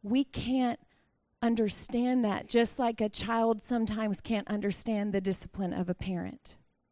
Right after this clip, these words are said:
See, people say to us all the time, "Christy, doesn't, doesn't God want me to be happy? Like, come on, doesn't he want me to be happy?"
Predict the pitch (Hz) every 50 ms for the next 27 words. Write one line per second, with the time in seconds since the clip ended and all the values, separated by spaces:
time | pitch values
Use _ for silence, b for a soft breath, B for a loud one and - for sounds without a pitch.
0 | _ _ _ b b b b b b b - 262 - - 311 339 - 381 330 -
1 | - 294 277 269 262 247 240 - 254 240 240 226 226 - - 233 262 247 240 233
2 | 226 - B B B B B B B B B B - 359 - 359 339 277 370 392
3 | 403 466 415 320 - 240 277 370 466 494 480 480 427 359 294 277 294 277 277 311
4 | 294 247 277 240 - - 233 226 208 - - 269 269 277 277 285 285 294 - _
5 | _ _ b b b b b 320 330 - - - 381 330 214 233 208 180 175 170
6 | 180 202 - - 359 370 427 453 403 370 320 311 330 285 247 277 240 - 226 226
7 | 220 - - 254 247 240 247 240 -